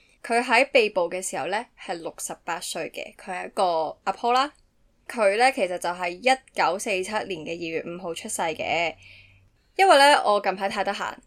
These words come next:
所以呢，就已經<laughs> prepare 好晒，遲啲我哋將會喺I Gpost出嚟關於 Tamara 嘅相。噉所以我就想呢，即係如果大家可以，我就鼓勵大家去我哋嘅I G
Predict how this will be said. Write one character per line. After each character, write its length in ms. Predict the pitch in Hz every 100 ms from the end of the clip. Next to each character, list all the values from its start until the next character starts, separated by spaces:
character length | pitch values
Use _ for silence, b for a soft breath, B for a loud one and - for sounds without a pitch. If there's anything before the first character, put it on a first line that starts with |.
| -
所 220 | - 294
以 60 |
呢， 200 | 277 269 277
就 440 | 214 170 160 165
已 140 | 185
經 280 | 214 240 269 285 -
<laughs> 240 | - - - -
prepare 460 | - 247 359 269
好 180 | 262 214
晒， 440 | 226 - 240 202 202 214
遲 300 | - 208 190
啲 180 | 254
我 80 | 226
哋 80 | 202
將 240 | 202 240
會 80 | 226
喺 100 | 233
I 280 | - 202 202
Gpost 840 | 208 214 214 - - 208 208 214 - - _
出 160 | - 285
嚟 340 | 240 180 90 b b b -
關 160 | 262
於 120 | 277
Tamara 640 | 277 240 190 202 214 180 98
嘅 140 | -
相。 240 | - - - - - -
噉 120 | 294
所 100 | 370
以 20 |
我 160 | 330 220
就 120 | 208
想 360 | - 196 175
呢， 140 | 202 247
即 80 | 254
係 20 | 311
如 20 |
果 120 | 208
大 220 | - 175 180
家 360 | 220 226 240
可 340 | 247 247 208 208
以， 220 | 240 226
我 80 | 214
就 100 | 202
鼓 200 | - 208
勵 160 | 269 254
大 160 | 220
家 240 | 220 254 269
去 80 | 311
我 200 | 226 214
哋 160 | 208 196
嘅 40 |
I 260 | - 285 311
G 400 | - 320 330